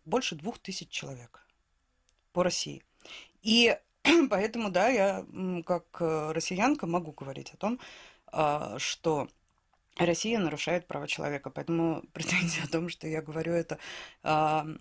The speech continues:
от Украины, ну вот я сейчас в эфире украинского радио, поэтому говорю от этого, об этом с украинского канала. Когда я бываю в эфире российского радио, я говорю об этом там.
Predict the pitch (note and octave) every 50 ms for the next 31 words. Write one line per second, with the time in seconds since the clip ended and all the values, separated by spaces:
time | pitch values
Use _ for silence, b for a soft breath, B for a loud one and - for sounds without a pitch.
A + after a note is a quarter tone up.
0 | - - - - F2+ C3+ E3 E3 - - E3 E3 D#3 C3+ - - E3 - E3+ E3
1 | E3+ G#3 B3 C4+ C4 G#3 E3 D3 D3 D#3+ D#3+ E3+ E3+ - D#3 D#3+ E3+ - D#3 -
2 | D#3+ E3 D#3+ - - - - D#3 D3+ D3 D3 D3 - - E3+ E3 D#3+ - - D#3+
3 | E3 E3+ - - - E3 D#3+ D#3 F3+ G#3+ G#3+ F#3+ D#3+ - - D3 - - - E3
4 | D#3+ D#3+ D#3 D3 C#3+ - - - - - - D3 D3 C#3 D3 D#3 D#3 E3+ D#3+ D#3+
5 | D#3 C#3 - D#3 D#3 D#3 B B B B B B B B - D3 D3 E3+ E3 -
6 | F3 E3+ D#3 D#3 - - - - - - C#3+ C3+ B B B B B B B -
7 | D#3 - - D3 C#3 C#3 - - - C#3 C#3 C3 - C3 C3+ C3+ C3 C3 - -
8 | C#3 C3 B2+ D3 D3+ D3 D3 C#3+ C#3+ C#3 _ _ - C#3 C#3 C#3+ D3 D3 C3+ C3
9 | - - - - D3 - - - - C#3+ C#3+ D3 C#3+ - F#3 F#3 - - D#3 D3
10 | C3+ C3 B2 B2 C#3+ C#3+ C#3+ - D3 - B2 C#3 C3 D#3 D#3 D#3 D3+ C#3 - C3
11 | G#2+